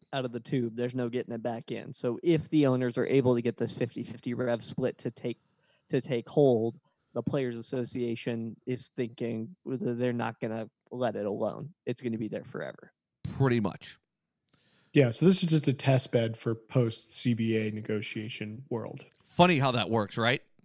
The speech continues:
Speaker 3: I
Speaker 2: And
Speaker 3: blame Manfred for all of it.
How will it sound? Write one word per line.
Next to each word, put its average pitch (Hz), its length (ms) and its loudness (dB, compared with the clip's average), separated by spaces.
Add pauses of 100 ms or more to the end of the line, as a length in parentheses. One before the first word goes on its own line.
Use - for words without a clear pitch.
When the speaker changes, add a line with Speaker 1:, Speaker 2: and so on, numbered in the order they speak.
(920)
Speaker 3:
I 156 60 4
Speaker 2:
And 185 140 10
Speaker 3:
blame 170 240 12
Manfred 131 480 6
for - 260 -6
all 131 280 8
of 117 100 0
it. - 260 -6